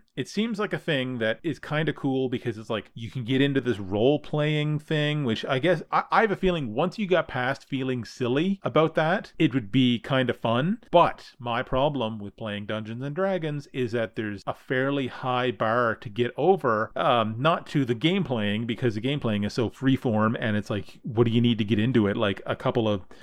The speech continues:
photocopied sheets and a two dollar pack of dice. But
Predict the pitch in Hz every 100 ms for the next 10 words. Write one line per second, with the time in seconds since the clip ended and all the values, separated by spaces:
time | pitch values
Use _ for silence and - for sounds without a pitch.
0 | - _ - 117 113 127 117 123 95 -
1 | 143 127 - - 123 113 113 127 - 151
2 | 120 113 107 104 - 131 110 104 127 104
3 | - - - 156 117 -